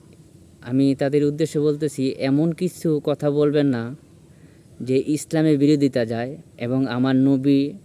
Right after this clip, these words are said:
আল্লাহ, আল্লাহ রাসূলের বিরোধিতা যায়। আপনারা গানকে হারাম বলেন।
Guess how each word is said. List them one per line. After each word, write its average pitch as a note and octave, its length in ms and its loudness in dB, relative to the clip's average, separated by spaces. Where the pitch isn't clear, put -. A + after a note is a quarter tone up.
আল্লাহ, B2+ 340 0
আল্লাহ C3+ 220 2
রাসূলের C3+ 380 0
বিরোধিতা B2 480 0
যায়। G#2 180 -10
আপনারা E3 340 0
গানকে C#3+ 400 2
হারাম C#3 340 2
বলেন। G#2 300 0